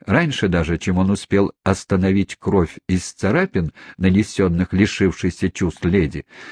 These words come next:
Сэм схватил его за одну руку, а мистер Мазль — за другую. Один тащил вперед, другой подталкивал сзади. Так они его и припроводили по лестнице прямо в гостиную.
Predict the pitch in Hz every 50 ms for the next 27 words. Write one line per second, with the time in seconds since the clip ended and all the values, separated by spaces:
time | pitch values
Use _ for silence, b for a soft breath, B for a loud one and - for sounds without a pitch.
0 | B B B B - - - 208 190 175 - - - 123 127 - 123 117 110 101
1 | 90 92 95 87 78 - _ _ _ _ _ _ - - - 104 90 78 80 85
2 | 82 175 - 196 - - 185 190 - b b b b b b b - - 95 98
3 | 95 95 92 - - 95 95 90 110 160 196 175 165 135 143 131 101 - - 87
4 | 131 175 147 - - 85 76 73 80 82 80 78 76 76 - B B B B B
5 | B - 110 131 135 202 202 170 143 - 95 87 - - - 98 98 - - -
6 | 113 147 196 214 175 135 - - 90 85 160 185 202 202 175 _ _ _ - 98
7 | 95 - _ - 131 151 170 165 - - 101 85 85 87 82 76 69 67 87 82
8 | 78 73 - - - B B B B B B B 180 190 185 - 170 147 147 147
9 | 139 135 120 117 123 123 120 - - 120 135 139 - 117 120 - - 95 87 82
10 | 82 78 73 82 92 117 147 165 - - 87 82 78 98 156 - - - 156 156
11 | - - - - - 85 82 82 85 95 - 214 185 73 - - - - - -
12 | - 78 73 69 71 73 73 73 76